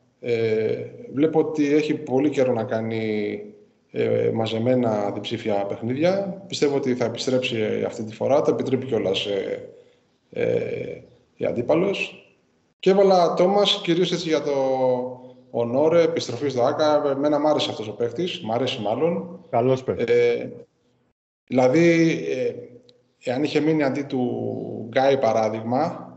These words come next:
Speaker 1: δεν θα είχε φύγει ποτέ ο Τόμας όπως έφυγε ο Γκάι.
Speaker 2: Ναι. Βέβαια, δεν ξέρω πόσο χρόνο θα έβρισκε, αλλά είναι ένας καλός παίχτης.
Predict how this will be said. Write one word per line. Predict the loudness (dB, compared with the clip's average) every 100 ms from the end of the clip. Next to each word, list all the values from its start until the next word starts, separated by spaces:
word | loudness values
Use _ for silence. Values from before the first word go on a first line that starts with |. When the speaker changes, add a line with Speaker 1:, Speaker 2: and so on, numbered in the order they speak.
| -20 _
Speaker 1:
δεν | -4 -2
θα | 0
είχε | -2
φύγει | -4 -4
ποτέ | -2 0 0
ο | 0
Τόμας | -2 -4
όπως | -10 -10 -12
έφυγε | -10 -10
ο | -8
Γκάι. | -6 -6 -8 -16 _ _ _ _ _ _ _ _ _ _ -2
Speaker 2:
Ναι. | 0 -2 -8 _ _ _
Βέβαια, | 0 4 4
δεν | 4
ξέρω | 2 0
πόσο | -2 -6
χρόνο | -4 -4
θα | -2 0
έβρισκε, | 0 0 -4 -2
αλλά | 4 6 6 4 -4 -20 _ _ _
είναι | -2 0 0
ένας | 0 0
καλός | 0 2 0
παίχτης. | 2 0 0 -2 -4